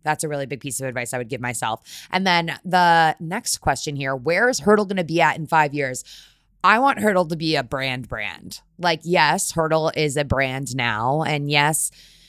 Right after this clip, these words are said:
many of you listening to this, you listen to Five Minute Friday every week. You listen to the show regularly. It has become a staple in your routine. And for that, I am so thankful. But there's so much more that I want to do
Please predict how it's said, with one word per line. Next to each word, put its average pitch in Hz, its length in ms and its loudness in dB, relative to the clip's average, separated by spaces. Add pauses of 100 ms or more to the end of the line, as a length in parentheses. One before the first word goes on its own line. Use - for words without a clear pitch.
(140)
many 170 260 0
of 165 80 -2
you 170 140 0
listening 165 400 0
to 160 80 0
this, 156 260 4
you 156 80 -4
listen 156 240 -2
to 160 60 2
Five 160 240 4
Minute 147 120 -6
Friday 156 260 2
every 151 180 0
week. 151 260 -4
You 147 80 -6
listen 156 240 -2
to 160 60 0
the 156 100 0
show 160 220 0
regularly. 151 840 0
It 156 120 -4
has 143 160 -4
become 156 260 -6
a 151 80 -4
staple 165 540 0
in 156 200 -8
your 151 120 -2
routine. 147 440 -4
And 143 120 -4
for 151 100 -6
that, 135 260 0
I 160 120 -4
am 143 160 -10
so 151 260 -4
thankful. 147 640 0
But 165 180 -4
there's 160 180 -4
so 170 240 -2
much 185 280 -6
more 160 200 0
that 151 140 -4
I 151 80 -2
want 147 360 -4
to 170 100 -10
do 143 500 -2